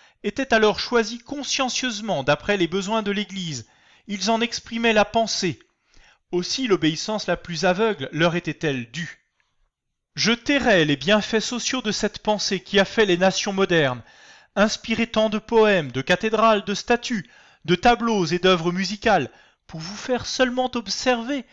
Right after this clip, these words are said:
que vos élections plébéiennes, le jury et les deux chambres, ont pris racine dans les conciles provinciaux et œcuméniques, dans l'épiscopat et le collège des cardinaux, à cette différence près que les idées philosophiques actuelles sur la civilisation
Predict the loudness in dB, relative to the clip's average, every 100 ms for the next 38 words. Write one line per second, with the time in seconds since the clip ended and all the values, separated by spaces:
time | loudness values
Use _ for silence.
0 | _ -20 _ -2 0 0 -2 0 -2 -2
1 | -6 -6 -4 -2 0 2 2 2 0 -8
2 | _ _ -2 0 0 -2 -6 -10 _ _
3 | _ -2 0 0 0 2 2 0 -4 -12
4 | _ _ _ _ -4 -4 -6 -4 -2 4
5 | 4 4 -2 -6 -8 -8 -6 -2 -2 -2
6 | -6 -8 -6 -6 -6 -6 -2 0 0 0
7 | -4 -4 -6 _ _ -4 0 0 -2 -4
8 | -4 -4 -6 -10 -18 _ _ -20 _ _
9 | 0 2 2 0 -8 -6 -2 4 6 4
10 | 2 2 4 4 2 2 0 0 -6 -6
11 | -8 _ _ _ -6 -4 -4 -6 -6 -6
12 | -2 -2 -4 -6 -2 -2 -2 -12 _ -4
13 | 0 0 0 -2 -2 0 0 -2 -4 -2
14 | 0 0 0 0 0 0 -2 -2 -8 -4
15 | 0 0 0 -6